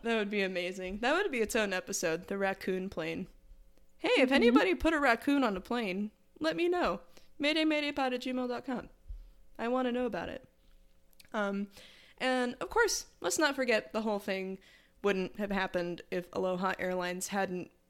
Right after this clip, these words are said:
Speaker 1: completely abused the plane and pushed it to over double its limit, uh, in terms of takeoffs and landings. And I know I've said that, like, eighty million times,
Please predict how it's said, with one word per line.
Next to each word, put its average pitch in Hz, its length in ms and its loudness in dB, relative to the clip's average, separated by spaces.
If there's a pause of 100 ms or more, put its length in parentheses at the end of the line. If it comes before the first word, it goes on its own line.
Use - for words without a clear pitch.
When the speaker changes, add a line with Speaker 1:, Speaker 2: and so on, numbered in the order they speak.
(100)
Speaker 1:
completely 277 560 0
abused 185 640 0
the 185 80 -6
plane 233 460 0
and 190 220 -4
pushed 196 300 -4
it - 260 -6
to 170 400 -2
over 190 380 0 (100)
double 175 420 -2 (260)
its - 240 -8
limit, 185 440 -2 (220)
uh, 175 400 -6
in 269 100 -10
terms 226 220 -2
of 247 100 -6
takeoffs 262 420 -4
and 330 100 -2
landings. 370 400 -6 (360)
And 214 100 0
I 220 60 0
know 254 140 0
I've 262 80 0
said 285 220 2
that, 190 300 -2 (220)
like, 180 160 -8
eighty 208 220 0
million 226 280 0
times, 220 440 -4